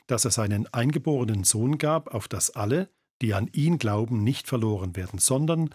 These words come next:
das ewige Leben haben.“ Liebe macht Gottes Wesen aus. Gott ist die Liebe. Also erklärt Jesus die Liebe zum höchsten Gebot, nach dem wir handeln sollen.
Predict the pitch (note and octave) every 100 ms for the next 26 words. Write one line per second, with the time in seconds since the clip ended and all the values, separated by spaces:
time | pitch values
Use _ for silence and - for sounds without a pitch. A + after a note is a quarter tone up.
0 | - _ _ G2 - - B2 C#3 C3 G#2+
1 | G#2 F#2+ - G2 - A2 - _ _ _
2 | _ _ C3+ F#3+ G3 F3+ - - D3+ D3
3 | - E3 D#3+ C#3+ B2 G2+ F2 - - D3
4 | - F3 - - - - _ A2+ G2 F#2
5 | F2 G2+ - _ _ - A2 B2 A3 D3+
6 | - B2 G#2+ G#2 G#2+ B2 F#3+ E3+ - A2+
7 | G#2 B2+ C#3+ - G#2+ - A#2+ C#3 - B2+
8 | G2+ - G2 C3+ - - - B2 - C#3
9 | C#3 A#2+ G#2+ G2+ G2 F#2 G#2 F2+ F#2 F#2+